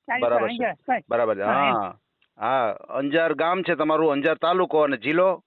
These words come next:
Speaker 2: ભુજ. રેડી?
Speaker 1: હા, રેડી.
Speaker 2: હા, હવે રેડી, હવે રેડી.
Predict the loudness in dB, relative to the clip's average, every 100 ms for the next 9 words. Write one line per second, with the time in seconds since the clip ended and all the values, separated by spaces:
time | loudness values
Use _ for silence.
0 | _ -2 0 0 0 0 -4 -14 _ _
1 | -20 -20 -20 _ -8 -6 -6 -8 -12 -18
2 | -20 -18 -4 -2 0 0 -2 -4 -6 -6
3 | -4 -4 -4 -12 -14 -14 -16 -18